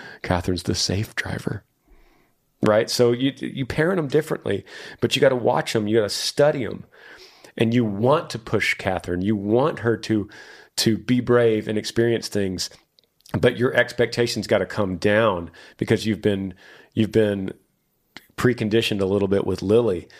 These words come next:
to wh-, what the expectation of bravery is at that age. And so with Catherine,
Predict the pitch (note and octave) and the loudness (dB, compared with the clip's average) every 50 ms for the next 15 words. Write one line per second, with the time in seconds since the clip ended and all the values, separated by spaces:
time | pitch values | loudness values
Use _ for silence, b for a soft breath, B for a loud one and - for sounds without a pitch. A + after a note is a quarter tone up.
0 | B B B B B _ - - A2 G2 G2 G2 G2+ - - - - A2+ G#2 G2+ | B B B B B _ 0 0 0 0 0 0 0 -2 -2 -2 -6 -6 0 2
1 | A#2 A#2 A#2 - - - A#2 A2 - - - - A2+ - - - A#2 A2+ - - | 2 2 2 0 0 0 2 2 0 0 0 -2 -2 0 0 0 0 0 0 -2
2 | G#2+ G2 F#2 D#2+ E2+ F2+ - A2+ G#2 A2 A#2 B2+ A2+ A#2 G#2+ G2+ G2 - - - | -2 -2 -4 -4 -6 -4 0 2 4 4 4 2 2 0 -2 -2 -4 -6 -4 0
3 | A#2 B2 B2 A2+ - G#2 G2 - G2 F#2 F#2 G2 A#2+ B2+ A2+ G2+ F#2+ F#2 - G2 | 2 2 2 2 0 -4 -4 -2 0 2 4 4 4 4 4 2 -2 -4 -6 -6
4 | F#2+ - - G#2+ G2 G2 F#2 - - A2+ B2+ C#3 C#3+ - A2+ G#2 G2+ G2 F#2+ | -6 -2 0 0 0 0 -2 0 0 2 2 2 0 0 -2 -2 -2 -4 -6